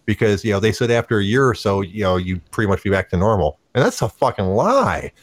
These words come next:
That's, I had cancer fucking three years ago, and I feel like shit. <laughs> I mean, and now it's Wa-, and now it's a Wawa J show, but fucking, you know, uh,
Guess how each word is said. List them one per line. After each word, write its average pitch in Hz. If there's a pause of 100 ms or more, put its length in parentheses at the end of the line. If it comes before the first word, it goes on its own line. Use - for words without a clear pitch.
(140)
That's, -
I 180
had 110
cancer 117
fucking 120
three 135
years 196
ago, 123
and 175
I 311
feel 311
like 104
shit. - (400)
<laughs> -
I 202
mean, 175 (400)
and 160
now 170
it's 160
Wa-, 151
and 147
now 147
it's 143
a 131
Wawa 127
J 123
show, 87
but 85
fucking, 107
you 98
know, 87
uh, 87